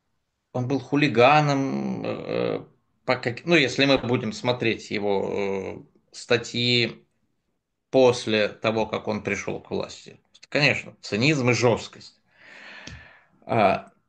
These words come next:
м, но он был искренен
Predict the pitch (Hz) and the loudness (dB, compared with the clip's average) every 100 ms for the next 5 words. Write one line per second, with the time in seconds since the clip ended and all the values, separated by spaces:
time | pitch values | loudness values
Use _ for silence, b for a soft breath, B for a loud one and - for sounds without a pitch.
0 | _ _ _ _ _ _ - 143 143 - | _ _ _ _ _ _ -14 -10 -10 -12
1 | _ 156 165 202 233 214 233 240 247 - | _ -6 4 6 6 6 4 4 2 -2
2 | - 214 214 220 208 - | -4 -2 0 -2 -4 -10